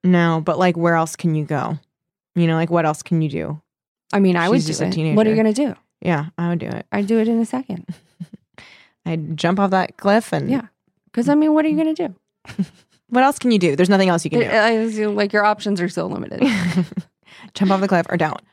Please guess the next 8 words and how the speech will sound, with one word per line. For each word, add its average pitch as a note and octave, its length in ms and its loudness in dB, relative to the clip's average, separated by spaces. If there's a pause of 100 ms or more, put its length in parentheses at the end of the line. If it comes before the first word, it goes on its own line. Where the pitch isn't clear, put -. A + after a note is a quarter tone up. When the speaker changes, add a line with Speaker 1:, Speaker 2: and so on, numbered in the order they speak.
(180)
Speaker 2:
Like, F3+ 160 -4 (420)
shoot - 300 -2
Sharon, E3+ 420 -2
jump D#3 240 -4
off - 140 -10
a - 20 -16
cliff. - 280 -14
Speaker 1:
Mm-hmm. G#3+ 200 6